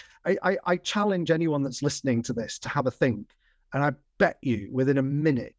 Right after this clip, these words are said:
you've come up with other anarchist popular culture. Chumbawamba, all right? Uh, Tub Thumping, I get knocked out and I get up again. I, they,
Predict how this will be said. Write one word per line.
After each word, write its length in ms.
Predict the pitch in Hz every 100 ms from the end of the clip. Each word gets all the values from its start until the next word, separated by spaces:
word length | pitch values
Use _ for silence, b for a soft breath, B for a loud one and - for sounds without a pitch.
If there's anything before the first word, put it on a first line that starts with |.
| -
you've 160 | 120
come 180 | - 120
up 140 | 107 -
with 160 | 113 107
other 260 | 113 120
anarchist 640 | 104 101 - 107 - - - _ _ -
popular 280 | 131 107 104
culture. 380 | 107 - 101 - _ _ -
Chumbawamba, 720 | 202 202 180 170 185 165 101 - _ _ _ 110
all 60 |
right? 240 | 127 175 - _ _ -
Uh, 240 | 147 135 117 _
Tub 220 | 190 190
Thumping, 400 | - 123 113 104
I 60 | 110
get 240 | 165 -
knocked 280 | 156 156 -
out 280 | 151 151 139
and 100 | 156
I 80 | 151
get 160 | 151
up 80 | 156
again. 240 | 147 147 147
I, 120 | 165
they, 240 | 160 254